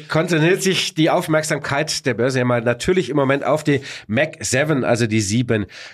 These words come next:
großen Tech-Konzerne in den U S A. Obwohl einige Beobachter ja Tesla aus dieser Riege so mehr oder weniger schon rausgenommen hat. Elon Musk hat ja letzte Woche schon eher durchwachsene Zahlen geliefert. Deswegen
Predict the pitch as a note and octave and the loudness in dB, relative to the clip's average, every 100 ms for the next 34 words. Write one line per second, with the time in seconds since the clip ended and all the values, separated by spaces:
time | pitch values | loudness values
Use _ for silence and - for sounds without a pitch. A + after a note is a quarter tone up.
0 | - - A2 B2 A#2+ G#2 - G#2+ - F#2+ | -8 0 2 4 2 -2 -2 -4 -2 -2
1 | G2 F#2+ F#2 F2+ F#2 - F#2+ C3 - - | 0 0 2 2 0 0 2 2 0 -8
2 | _ F#2+ E2 F#2+ G#2+ - F#2+ A2+ G#2 A2 | _ -8 0 2 2 0 0 0 2 2
3 | G2 A2 G#2+ - G#2+ G2+ F#2+ G2 - G2 | 2 2 0 0 0 0 -2 -4 0 0
4 | E2+ - - - - A2+ A#2+ B2 A#2+ A#2+ | 0 -4 -18 -20 -4 -2 0 2 2 2
5 | A#2 B2 A#2+ G#2+ G2+ G#2+ F#2+ G2 F2+ A2 | 2 2 2 2 0 0 0 -2 -2 0
6 | G2 F#2 F#2+ D#2+ C3+ D#3 B2 A#2+ A2 B2+ | 0 -2 -4 0 0 0 0 0 0 -2
7 | - - G#2 A2+ G#2+ G2+ D#3 F#3 - D3 | -4 -10 -8 -2 -2 0 -2 -2 -4 -4
8 | - B2+ B2+ A2+ A#2+ B2+ A#2 B2+ C3+ - | 0 2 2 2 0 -2 -2 0 0 0
9 | C#3+ D#3+ E3 - - - D3 D3 C#3+ B2 | 0 0 -2 -10 -16 -4 2 4 4 2
10 | A2 - D#3 - C#3+ C3 A#2+ A#2+ A2 C#3+ | 0 0 -2 0 -2 0 0 0 2 2
11 | G3 F3 B2 G#2+ B2+ A#2+ | 2 0 0 0 0 0